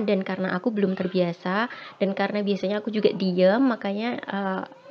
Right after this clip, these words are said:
di saat ini nih emang aku lagi diem nih pas gambar. Jadi mungkin kalian nggak denger apa-apa, makanya aku kasih voice over aja supaya kalian tahu kenapa video pertama aku ini lebih kayak trial and error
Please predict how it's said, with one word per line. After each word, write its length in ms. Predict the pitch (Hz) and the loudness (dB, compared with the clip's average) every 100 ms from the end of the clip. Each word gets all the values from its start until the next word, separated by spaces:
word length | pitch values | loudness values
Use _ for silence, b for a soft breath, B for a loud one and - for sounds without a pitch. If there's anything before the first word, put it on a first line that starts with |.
| - | -6
di 400 | 190 185 180 180 - | -2 0 2 0 -2
saat 220 | - - | -6 -2
ini 160 | 220 302 | 0 4
nih 240 | 494 392 | 6 6
emang 180 | 240 214 | 6 4
aku 160 | 214 | 6
lagi 160 | 277 185 | 6 6
diem 240 | 190 240 | 2 2
nih 240 | 185 190 208 | 4 2 2
pas 140 | 196 | -2
gambar. 480 | 208 175 175 170 202 B B B | 2 2 4 2 2 B B B
Jadi 140 | - 214 | 0 2
mungkin 220 | 226 247 | 2 2
kalian 560 | 240 208 208 240 247 220 | 2 2 2 2 2 2
nggak 120 | 185 | 2
denger 200 | 190 185 175 | 0 0 -2
apa-apa, 480 | 190 175 175 233 247 | 0 -2 0 0 0
makanya 480 | 226 202 190 214 208 | 0 -2 -2 0 -2
aku 180 | 196 208 | -2 -4
kasih 380 | 185 180 - 190 | -2 -4 -4 0
voice 260 | 185 180 | 2 2
over 320 | - 180 180 180 | 0 -2 -2 -2
aja 320 | 170 - 202 | -4 -2 -4
supaya 380 | - 180 180 180 | -2 0 0 -2
kalian 420 | 175 175 185 185 | -2 -2 -2 -2
tahu 240 | 175 185 | 0 0
kenapa 640 | 180 180 175 202 208 226 | -2 -4 -2 0 2 2
video 240 | 208 180 185 | 0 -2 -2
pertama 480 | 185 180 180 180 175 | -2 -4 -4 -4 -2
aku 180 | 185 | -2
ini 220 | 185 196 214 | -2 0 -2
lebih 260 | 190 180 | -2 -4
kayak 380 | - 175 175 185 | -2 0 0 -2
trial 260 | 175 175 170 | 0 2 2
and 160 | 170 | 0
error 300 | 170 170 165 | -2 -4 -4